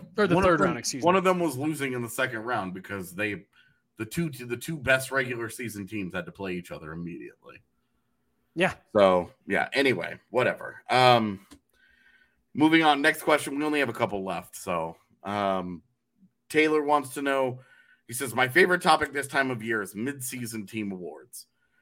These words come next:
Speaker 2: Who do you think has been the biggest surprise so far, the biggest disappointment, most likely to improve, an M V P?" So I'm curious. We'll go, we'll, we'll work backwards because that's
Speaker 1: Okay.
Speaker 2: where my curiosity is piqued the most, is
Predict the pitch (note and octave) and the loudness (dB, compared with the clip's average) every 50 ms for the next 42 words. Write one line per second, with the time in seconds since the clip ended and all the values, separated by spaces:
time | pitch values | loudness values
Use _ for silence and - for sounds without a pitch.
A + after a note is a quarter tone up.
0 | _ _ _ - D3 D#3+ F#3 G3 G3 G3 E3+ E3+ E3 D3+ C#3+ C3+ C3 D3 C#3 C3 | _ _ _ -4 -2 -2 0 0 -2 0 0 0 0 -2 -4 -6 -6 -4 -4 -4
1 | A#2 A2 C3 A#2+ B2+ B2 - - A2+ - A#2+ A2+ A2 A2+ G#2 - - A#2+ G#2+ - | -2 -2 -2 -2 -2 -4 -6 -8 -6 -2 0 0 0 0 -2 -4 -6 -6 -6 -4
2 | - A2 G#2 G2+ G2+ G2 F2+ F2 E2 F2 A2+ A#2 B2+ B2 B2 A#2+ A2+ - A#2 G2+ | -2 0 0 0 0 -2 -4 -8 -10 -8 -8 -6 -6 -8 -8 -10 -10 -10 -10 -8
3 | - A2 A2 G#2+ G2+ G2+ G2+ G2 F#2+ F2+ - D#2+ G2+ A#2 B2 B2 B2+ C3 B2+ B2 | -6 -4 -4 -4 -2 -2 -4 -4 -4 -6 -6 -4 -4 -4 -2 -2 -2 -2 -2 -2
4 | B2+ B2 A#2 A2+ A2+ A2+ A2 G2 - - G#2+ G#2 G#2 F#2+ G2 F#2 - F2 F#2 F#2 | -2 -2 -2 0 0 -2 -4 -6 -8 -8 -8 -6 -6 -8 -10 -10 -10 -12 -12 -12
5 | E2+ E2+ E2 D#2+ - - - - - _ _ _ _ _ _ _ _ _ _ _ | -10 -12 -14 -14 -16 -18 -18 -18 -20 _ _ _ _ _ _ _ _ _ _ _
6 | _ _ - - C#3 D#3+ F#3+ A#3+ A#3 F#3+ F3 E3+ E3+ E3 D#3 C3 A#2+ B2 D3+ E3+ | _ _ -2 4 6 6 6 4 2 -2 0 2 2 2 0 -4 -8 -12 -10 -6
7 | F3+ F#3 E3+ B2 F2+ G2+ B2+ B2+ A#2+ B2 D3 E3 E3+ F3+ F3 D#3+ - - - - | -4 -4 -4 -6 -10 -14 -12 -12 -10 -8 -8 -8 -6 -6 -6 -8 -10 -12 -14 -14
8 | - - - _ - B1+ G#1+ - - - - - _ _ _ _ _ _ _ _ | -14 -14 -14 _ -20 -20 -20 -20 -20 -20 -20 -20 _ _ _ _ _ _ _ _
9 | _ _ _ _ _ _ _ _ _ _ _ _ _ _ - G2 F#2+ F#2+ F2 G2+ | _ _ _ _ _ _ _ _ _ _ _ _ _ _ -18 -16 -14 -12 -10 -8
10 | G#2 C3+ D3 - G2 F#2+ F2+ F2+ - - G2 F#2 F2 E2 D#2 D#2+ - - D#2+ D2+ | -6 -6 -6 -6 -6 -6 -6 -6 -6 -6 -6 -4 -4 -4 -6 -8 -10 -12 -12 -12
11 | D2 D2 - - - - _ _ _ _ _ _ - - F#2 F2 - _ - D#2+ | -12 -12 -14 -16 -20 -20 _ _ _ _ _ _ -14 -14 -14 -14 -14 _ -16 -14
12 | D2+ C#2+ - - - - - - - C#2+ C#2+ C#2 - - | -14 -14 -14 -16 -18 -20 -16 -12 -10 -10 -10 -10 -12 -14